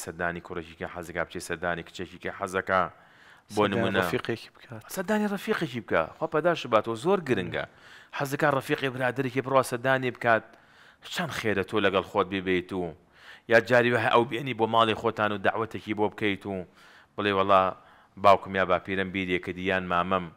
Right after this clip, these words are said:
Speaker 1: حەزم کرد سەردانێکی بکەی." ئەمانە زۆر خێرە. من جاری وا هەیە باوەڕ کە خەڵکی وا هەیە، ئە، تەلەفۆن دەکا: "وەڵا مامۆستا، ئە،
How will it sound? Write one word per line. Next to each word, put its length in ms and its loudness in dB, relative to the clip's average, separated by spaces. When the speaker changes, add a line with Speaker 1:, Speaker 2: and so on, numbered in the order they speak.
Speaker 1:
حەزم 280 -8
کرد 180 -12
سەردانێکی 580 -2
بکەی." 340 -16
ئەمانە 320 -2
زۆر 160 4
خێرە. 420 -4
من 120 -4
جاری 280 8
وا 220 10
هەیە 180 8
باوەڕ 240 8
کە 120 -8
خەڵکی 320 -4
وا 180 6
هەیە، 220 4
ئە، 80 2
تەلەفۆن 460 2
دەکا: 260 0
"وەڵا 220 2
مامۆستا، 400 -2
ئە، 180 -4